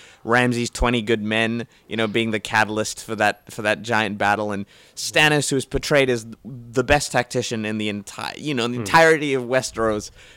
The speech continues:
Speaker 1: gets defeated in, I don't know, the worst battle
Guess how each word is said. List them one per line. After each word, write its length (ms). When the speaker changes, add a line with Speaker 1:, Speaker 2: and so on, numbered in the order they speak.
Speaker 1:
gets 220
defeated 560
in, 360
I 160
don't 200
know, 360
the 200
worst 400
battle 480